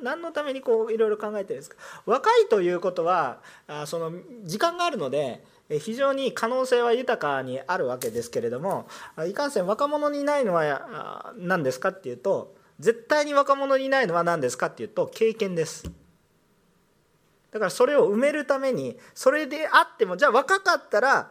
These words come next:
罪を犯してもいいのか、そうではありませんね。じゃあ、この経験を埋めるためにはどうしたらいいのか。柔軟な脳みそが与えられて、知恵が与えられてるんです。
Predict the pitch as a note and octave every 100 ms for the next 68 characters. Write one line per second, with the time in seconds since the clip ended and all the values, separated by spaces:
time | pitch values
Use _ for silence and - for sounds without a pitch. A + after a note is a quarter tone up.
0 | _ - C#4+ G#3+ F#3 G#3+ F#3+ D#3+ F3 C3+
1 | C3 A#3+ G3 C#3 C3 C#3+ C#3 A#2 G2+ D#3
2 | - _ _ _ _ - - B3 B3 D4
3 | D4+ D#4 F4+ F#4 F4+ F4 E4+ E4+ F4 F4
4 | E4+ E4 F4+ D#4 G3+ G3 F4 F4 E4+ -
5 | A#3 F#3+ C#4 C4 G#3+ G3 D4 D4 - _
6 | _ _ _ _ _ _ _ _ _ _
7 | _ _ _ - A#2 B2+ E3 G3+ G#3+ G#3+
8 | G3+ G3+ G3+ G3 G3+ - - _ _ _
9 | _ _ _ _ _ _ _ C#3+ C#3+ D#3+
10 | D#3+ - G#2+ G#2+ C3+ A#2+ A2+ G2 G#2 -
11 | C#3 E3 G#2+ A2 - A2+ B2 D3+ D#3 C#3+
12 | B2 G2 -